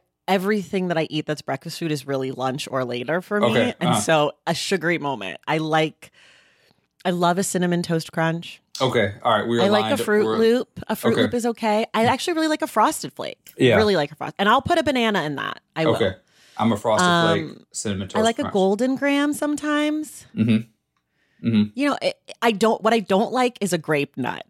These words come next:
Speaker 1: What I don't
Speaker 2: Yeah, I
Speaker 1: like
Speaker 2: feel
Speaker 1: is,
Speaker 2: you.
Speaker 1: like, a
Speaker 2: I feel
Speaker 1: Honey
Speaker 2: you.
Speaker 1: Bunches of Oat. It's a no for me.
Speaker 2: That's not cereal. Cereal is
Speaker 1: But
Speaker 2: supposed to be sugary.
Speaker 1: yeah.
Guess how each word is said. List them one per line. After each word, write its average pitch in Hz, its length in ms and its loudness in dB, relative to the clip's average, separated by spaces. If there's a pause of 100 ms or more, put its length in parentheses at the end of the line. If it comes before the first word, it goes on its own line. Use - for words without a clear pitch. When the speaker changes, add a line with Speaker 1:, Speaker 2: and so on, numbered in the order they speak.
(120)
Speaker 1:
What 160 100 -2
I 190 40 2
don't 170 120 -4
Speaker 2:
Yeah, 123 280 4
I - 40 -6
Speaker 1:
like - 300 2
Speaker 2:
feel 131 100 2
Speaker 1:
is, 92 60 4
Speaker 2:
you. - 60 2
Speaker 1:
like, 190 120 2
a 190 60 0
Speaker 2:
I - 20 2
feel 202 80 0
Speaker 1:
Honey 101 220 2
Speaker 2:
you. - 60 0
Speaker 1:
Bunches 165 360 0
of 143 140 0
Oat. 123 260 0
It's 170 180 -6
a 196 60 2
no 170 260 2
for 147 200 -6
me. - 100 -12
Speaker 2:
That's 123 220 2
not 113 240 0
cereal. 98 460 -2
Cereal 113 440 0
is 98 80 -4
Speaker 1:
But 247 80 2
Speaker 2:
supposed 101 200 -2
to 101 60 -16
be 98 320 -8
sugary. - 300 -4
Speaker 1:
yeah. 143 140 0